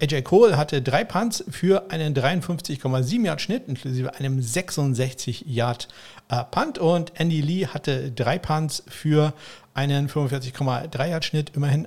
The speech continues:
einen in die zehn gebracht, allerdings auch einen Touchback gehabt und vor allem auch einen kritischen, äh, Punt, als er im zweiten Viertel einen dreißig Yard Punt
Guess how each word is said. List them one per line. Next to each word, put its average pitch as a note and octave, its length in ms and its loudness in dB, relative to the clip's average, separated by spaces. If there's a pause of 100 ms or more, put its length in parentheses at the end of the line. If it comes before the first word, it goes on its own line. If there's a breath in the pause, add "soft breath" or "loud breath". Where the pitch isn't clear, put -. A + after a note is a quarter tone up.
einen D#3 160 -4
in D#3+ 120 -2
die C3+ 120 0
zehn E3+ 220 -2
gebracht, D#3+ 300 -2
allerdings C#3 340 -6
auch - 200 -6
einen D#3+ 340 0
Touchback C#3 720 -2
gehabt C3+ 400 4 (340 loud breath)
und B3 320 6
vor - 180 -4
allem D3+ 220 0
auch C3 180 -4
einen B2+ 300 -2
kritischen, F3+ 640 -2
äh, C#3 240 2
Punt, F3 400 0 (520 loud breath)
als - 360 -6
er D3 500 0
im F#3 200 0
zweiten D#3 340 2
Viertel D3 420 2
einen C#3 400 0
dreißig C#3+ 540 -6
Yard C3 220 -4
Punt C3 320 -4